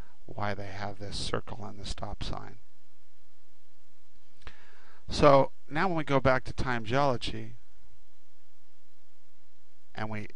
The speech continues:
step through our times, the colors are not changing, the legend is not changing,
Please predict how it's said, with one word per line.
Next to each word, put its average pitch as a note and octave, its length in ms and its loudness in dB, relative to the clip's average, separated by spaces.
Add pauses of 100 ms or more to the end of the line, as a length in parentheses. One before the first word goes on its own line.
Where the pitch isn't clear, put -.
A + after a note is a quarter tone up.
(120)
step - 400 2
through B2 260 2
our A#2 140 4
times, A2+ 580 0 (1500)
the - 100 0
colors C3 600 2 (1300)
are A#2+ 140 2
not A#2 240 0
changing, A2+ 460 0
the A2+ 80 -2
legend B2 400 -2
is A2 140 -2
not A#2 200 -2
changing, G#2+ 520 -2